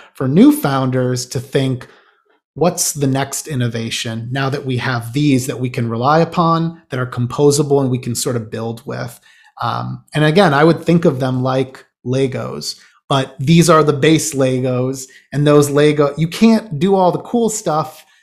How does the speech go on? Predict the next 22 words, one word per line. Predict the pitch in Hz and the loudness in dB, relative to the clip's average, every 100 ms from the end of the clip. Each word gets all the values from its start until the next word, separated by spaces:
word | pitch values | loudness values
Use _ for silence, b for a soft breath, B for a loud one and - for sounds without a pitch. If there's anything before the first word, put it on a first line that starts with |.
| b b | b b
you | 147 | -6
know, | 151 143 143 139 - | -4 -2 -2 -4 -6
and | 147 143 135 | -8 -6 -4
start | - 151 | -2 -2
to | - | -4
create | - 160 147 | -2 0 0
newer | 143 151 147 | 0 2 2
and | 143 | 2
newer | 147 143 | 0 2
applications | 139 139 123 - 208 - 147 127 | 2 -2 -8 -2 0 0 -4 -6
if | 143 - | -12 -10
you | 143 | -2
don't | 139 139 | -2 -2
have | 131 147 | -4 -4
a | 127 | -4
foundation | - 127 123 120 127 123 120 120 | -4 -2 -2 -2 -4 -4 -8 -10
that's, | 117 - - _ | -10 -12 -14 _
that's | 117 117 - | -10 -10 -8
reliable. | 120 120 120 120 123 120 131 b b b b 120 | -4 -2 -2 -4 -4 -4 -6 b b b b -4
Uh, | 120 123 131 _ _ _ - | -4 -4 -8 _ _ _ -4
and | 156 151 | 0 2
so | - 160 151 139 131 | 6 8 8 4 0